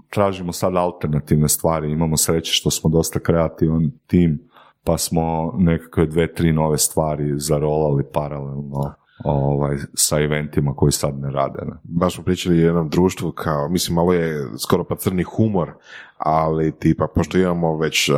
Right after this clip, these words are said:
Speaker 2: nekoliko festivala, veli-, velikih evenata u Hrvatskoj, koji sad, jel, organizatori njihovi, jel, ne mogu ništa, jel, pa zašto tim organizatorima ne da organiziraju, na primjer, cijepljenje, jel?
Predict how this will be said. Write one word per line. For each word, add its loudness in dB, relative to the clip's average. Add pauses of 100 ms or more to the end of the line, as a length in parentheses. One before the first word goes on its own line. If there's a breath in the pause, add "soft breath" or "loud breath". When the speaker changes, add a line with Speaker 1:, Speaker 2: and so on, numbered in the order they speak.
Speaker 2:
nekoliko 2
festivala, 0
veli-, 2
velikih 0
evenata 2
u 0
Hrvatskoj, 2 (400 loud breath)
koji 2
sad, 0
jel, -2
organizatori 2
njihovi, 2
jel, 2 (240)
ne 2
mogu 2
ništa, 2
jel, 2 (160)
pa 2
zašto 0
tim 4
organizatorima 2
ne 4
da 4
organiziraju, 2
na -6
primjer, 2
cijepljenje, 2
jel? 0